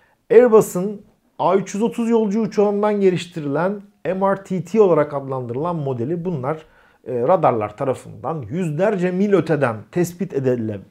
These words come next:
edilebilen çok büyük hava araçları. Bu tür stealth,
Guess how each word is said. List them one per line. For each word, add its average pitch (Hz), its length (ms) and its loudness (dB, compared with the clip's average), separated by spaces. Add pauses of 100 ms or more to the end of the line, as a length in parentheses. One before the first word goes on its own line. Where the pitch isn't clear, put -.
edilebilen 127 760 -2
çok - 420 -12
büyük 160 220 -4
hava 135 320 -4
araçları. - 420 -14 (680)
Bu 214 140 -4
tür 220 360 -4 (180)
stealth, - 520 2